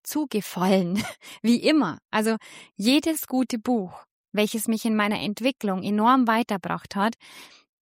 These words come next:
wurde mir entweder geschenkt, empfohlen oder es ist mir irgendwie in den Schoß gefallen.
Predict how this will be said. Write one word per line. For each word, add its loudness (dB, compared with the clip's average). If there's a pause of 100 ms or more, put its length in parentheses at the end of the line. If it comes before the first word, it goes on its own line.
(140)
wurde 4
mir 4
entweder 0
geschenkt, -2
empfohlen 2
oder 0
es -2
ist -4
mir 0
irgendwie 2
in 0
den 2
Schoß -4
gefallen. -6